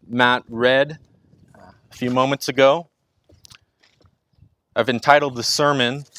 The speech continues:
Live, uh, Live as Hopeful, Holy, and Reverent Exiles. Those three words, hopeful, holy, and reverent, are drawn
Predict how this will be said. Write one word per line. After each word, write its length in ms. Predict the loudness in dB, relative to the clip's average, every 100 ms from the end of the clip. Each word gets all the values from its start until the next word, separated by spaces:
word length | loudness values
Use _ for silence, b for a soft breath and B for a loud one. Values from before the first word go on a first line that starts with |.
| -20 _ _ _
Live, 500 | -2 0 2 2 0
uh, 340 | 0 0 0 -4
Live 420 | -4 0 2 0 0
as 180 | 0 -2
Hopeful, 600 | 2 2 2 -2 -2 -2
Holy, 680 | -2 0 0 0 0 -2 -6 -8
and 220 | -8 2
Reverent 480 | 2 2 0 -4 -6 0
Exiles. 840 | 0 2 -2 -2 -6 -14 -18 -18 _ _ _ _ _ _ _ _ _
Those 160 | -8 -4
three 160 | 0
words, 460 | 2 2 0 -2 -8
hopeful, 720 | 2 2 2 0 2 2 -2 _
holy, 600 | 2 4 2 0 -2 -6 _ _ _ -6
and 160 | 0
reverent, 420 | 2 2 0 -2
are 100 | -4
drawn 640 | -8 0 4 4 4 -2